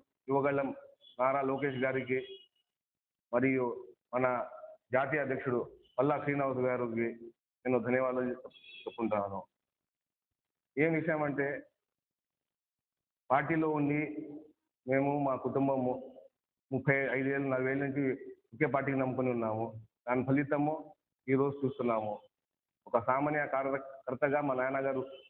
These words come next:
ఫస్ట్ పార్టీ, పార్టీలో చేర-, చేరారు. మళ్ళీ నైన్టీన్ నైన్టీ ఎయిట్లో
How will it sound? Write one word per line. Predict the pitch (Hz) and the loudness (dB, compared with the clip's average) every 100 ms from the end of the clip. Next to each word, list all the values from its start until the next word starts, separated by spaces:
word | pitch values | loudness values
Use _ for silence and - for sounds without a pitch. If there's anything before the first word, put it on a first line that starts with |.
| 123 | -6
ఫస్ట్ | 123 131 127 | 0 2 2
పార్టీ, | 127 123 - 131 | 0 -4 0 0
పార్టీలో | 131 135 | 2 0
చేర-, | 131 117 113 - | 0 -2 -4 -6
చేరారు. | 113 113 110 107 - _ _ _ _ _ _ _ 131 | -2 0 0 -4 -10 _ _ _ _ _ _ _ 0
మళ్ళీ | 143 147 143 - _ _ _ _ | 2 0 -4 -12 _ _ _ _
నైన్టీన్ | 135 147 156 | 0 2 2
నైన్టీ | 147 143 | 2 0
ఎయిట్లో | 139 143 147 143 143 135 | 0 0 -2 0 0 0